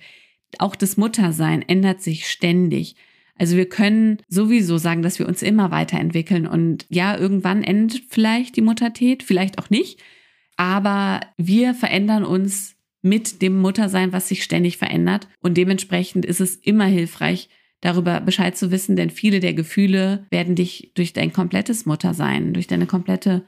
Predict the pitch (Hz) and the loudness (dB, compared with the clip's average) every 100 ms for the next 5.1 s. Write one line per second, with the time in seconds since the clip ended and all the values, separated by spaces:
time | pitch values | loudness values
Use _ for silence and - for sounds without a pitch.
0 | _ _ - 185 190 175 165 170 - - | _ _ -4 -2 0 -4 -2 -4 -6 -8
1 | 170 160 170 190 - 135 151 _ _ _ | -4 -2 0 -2 -4 -8 -8 _ _ _
2 | - 190 208 190 190 180 160 147 143 - | -2 2 2 2 2 0 0 -2 -4 0
3 | 202 190 180 175 165 160 160 - - - | 2 2 0 -2 0 -2 -2 -4 -4 -4
4 | - 190 - _ _ _ - 180 175 170 | -4 -8 -12 _ _ _ -2 0 2 0
5 | - | -4